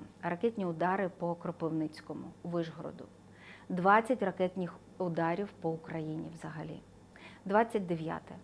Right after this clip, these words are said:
Страшний теракт рашистів в Оленівці. Загибло п'ятдесят три українських полонених. Тридцять перше. Завдано ракетний удар по Миколаєву. І це найбільший ракетний удар за всі ці п'ять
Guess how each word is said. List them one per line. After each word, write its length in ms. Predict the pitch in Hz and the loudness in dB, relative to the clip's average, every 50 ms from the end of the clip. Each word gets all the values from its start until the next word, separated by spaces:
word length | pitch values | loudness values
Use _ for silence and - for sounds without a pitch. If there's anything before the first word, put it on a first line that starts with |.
| - - | -18 -18
Страшний 540 | - - - 202 190 190 - - 233 240 254 | -14 0 2 2 2 2 2 0 2 2 2
теракт 440 | 247 - 185 170 185 190 190 - - | 2 2 2 2 2 2 2 -2 -4
рашистів 540 | 165 170 - - 220 214 214 - - 208 196 - - - - - - - | -4 -4 -4 -2 -4 -4 -4 -2 -4 -4 -4 -4 -12 -18 -18 -16 -8 -2
в 80 | 202 | 0
Оленівці. 600 | 214 202 180 160 151 160 - - - - - - - - - - - - | 2 4 4 2 0 0 -4 -8 -14 -16 -16 -16 -16 -16 -18 -18 -10 -6
Загибло 520 | 185 175 185 175 180 185 180 175 175 175 | 0 0 0 2 2 0 0 2 0 0
п'ятдесят 640 | 175 - - 185 175 170 165 - - 233 240 240 - | -2 -2 -4 -4 -2 -2 -4 -2 0 0 0 0 -2
три 240 | - 170 180 220 - - | -2 0 0 0 0 -4
українських 840 | 185 - - - 160 160 151 156 156 160 165 - - - 165 - | -8 -8 -4 -4 -2 -2 -2 0 0 0 -2 -2 -6 -10 -10 -10
полонених. 720 | - - 156 156 156 156 156 156 165 156 156 156 - - - - - - - - - - - - - - - - - - - - - | -8 -8 -6 -4 -4 -4 -4 -4 -6 -8 -10 -12 -14 -18 -20 -20 -20 -20 -20 -20 -20 -20 -20 -18 -18 -18 -20 -20 -20 -20 -20 -16 -4
Тридцять 380 | - 208 214 214 - 180 - - | 0 0 0 2 0 -8 -8 -4
перше. 380 | - 156 - - - - - 156 165 160 - - - - - - - | -6 -6 -4 -4 -8 -8 -10 -10 -12 -14 -16 -18 -20 -20 -20 -10 -8
Завдано 640 | 180 165 165 175 170 170 170 170 170 170 - - | -6 0 4 4 4 4 4 2 2 2 2 2
ракетний 460 | 170 190 185 180 - 180 175 - 175 170 | 2 0 0 0 0 -2 0 2 2 2
удар 340 | 165 160 185 208 226 233 226 - | 2 2 2 0 0 0 -2 -4
по 140 | - 175 | -2 0
Миколаєву. 840 | 170 165 165 165 - 180 170 165 160 156 156 160 160 156 170 160 - - | 0 0 0 0 0 0 0 0 2 0 -2 -2 -4 -6 -8 -8 -6 -6
І 60 | 175 | -8
це 220 | - - - 185 - | -6 2 2 2 2
найбільший 800 | - 196 202 208 214 214 202 175 170 190 180 165 156 - - 160 | 4 2 2 2 2 2 0 0 0 2 2 2 0 0 -4 -2
ракетний 460 | 160 165 165 - 175 175 - 196 202 | -2 -2 0 0 -2 -2 0 -2 -2
удар 280 | 208 202 233 254 269 262 - - - - - | 2 4 6 4 4 4 -2 -10 -14 -8 -4
за 180 | 202 180 214 208 | 2 6 6 6
всі 260 | 196 - - 240 240 | 6 4 -2 -2 -2
ці 160 | - - 233 | 0 -2 -4
п'ять 380 | - - - 165 170 170 180 | -4 -2 -2 0 0 0 0